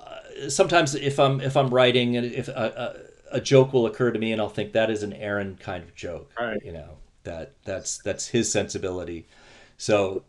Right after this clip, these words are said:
Speaker 1: as much as I can challenge, uh, channel, uh, Aaron's voice, I, I, I try to. Um, he was, you know, just a unique voice.
Speaker 2: 'Cause I imagine it'd be, for, honestly, it'd be a little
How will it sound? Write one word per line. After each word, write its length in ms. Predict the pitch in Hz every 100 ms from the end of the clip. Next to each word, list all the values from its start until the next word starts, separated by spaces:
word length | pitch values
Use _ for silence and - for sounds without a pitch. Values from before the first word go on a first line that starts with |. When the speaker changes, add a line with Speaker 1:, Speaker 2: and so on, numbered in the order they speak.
| _
Speaker 1:
as 200 | - 113
much 240 | 117 139 139
as 140 | 123
I 120 | 104
can 340 | 92 95 85 85 -
challenge, 580 | - 101 98 92 85 -
uh, 180 | 90
channel, 540 | 87 - 110 98 87 - _ _
uh, 200 | - 87 95
Aaron's 240 | 107 90
voice, 360 | - 92 82 82
I, 180 | 80 78 _ _ _ -
I, 140 | 82 - _ -
I 100 | 87
try 300 | 76 90 87
to. 280 | 87 82 78 - _ -
Um, 380 | 82 80 80 95 _ _
he 140 | - 87
was, 380 | 80 78 - _
you 100 | -
know, 140 | 78 76 _ _
just 220 | 95 -
a 20 |
unique 340 | 87 82 82 -
voice. 360 | 82 80 - - - - _ -
Speaker 2:
'Cause 100 | -
I 40 |
imagine 380 | 165 170 202 190
it'd 100 | 147
be, 220 | 139 151 -
for, 220 | 156 156
honestly, 280 | 143 180 180
it'd 60 | 120
be 80 | 120
a 80 | 123
little 340 | 135 131 -